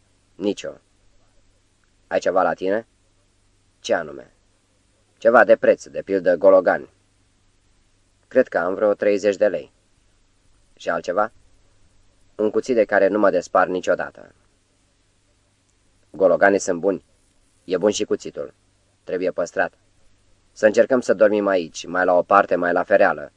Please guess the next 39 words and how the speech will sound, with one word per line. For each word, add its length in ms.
Nu 120
poți 320
să 100
știi 260
ce 220
ți 140
se 140
întâmplă 520
când 200
ești 180
pus 160
așa 260
pe 120
neașteptate 760
să 160
dormi 260
la 120
oaltă 440
cu 120
oamenii 400
pe 120
care 280
nu-i 160
cunoști. 420
Pe 120
mine, 280
crede-mă, 420
șchiopule, 520
poți 160
să 80
te 140
bizui. 380
În 120
orice 200
împrejurare, 760
poți 160
să 80
te 140
bizui." 400